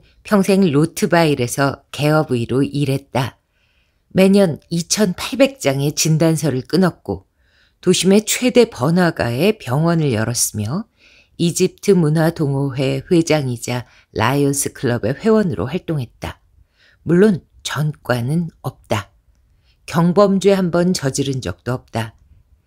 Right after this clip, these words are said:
지금 살고 있는 집 외에 두 채의 주택을 임대해주고 있으며 가죽 시트와 전자동 에어컨이 장착된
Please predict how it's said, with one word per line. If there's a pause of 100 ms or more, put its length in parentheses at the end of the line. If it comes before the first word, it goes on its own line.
(180)
지금
살고
있는
집
외에
두
채의
주택을
임대해주고
있으며 (320)
가죽
시트와 (260)
전자동
에어컨이
장착된